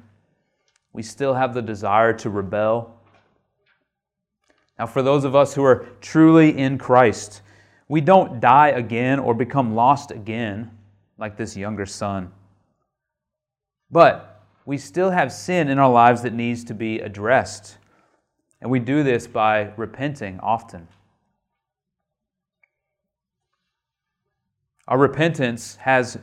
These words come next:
two parts. The first is confessing that our sin is evil and it is rebellion against God.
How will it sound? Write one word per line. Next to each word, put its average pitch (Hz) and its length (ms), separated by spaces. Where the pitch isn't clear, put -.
two 143 400
parts. - 580
The 123 80
first 175 380
is 147 140
confessing 139 680
that 117 120
our 113 120
sin 123 480
is 123 300
evil 107 500
and 123 140
it 135 100
is 135 180
rebellion 123 500
against 107 420
God. 95 380